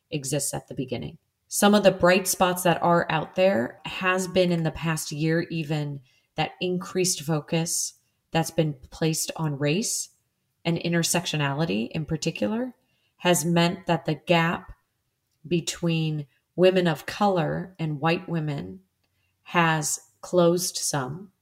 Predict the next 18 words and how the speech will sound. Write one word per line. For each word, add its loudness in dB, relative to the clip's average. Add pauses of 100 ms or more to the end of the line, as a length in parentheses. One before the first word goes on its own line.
(300)
and -2
that's 2
a 2
really 0
good -2
thing. -2 (260)
But 8
overall, 6
we're 4
still 2
so 0
far 2
from -4
where -2
we -2
need -4
to -10
be -4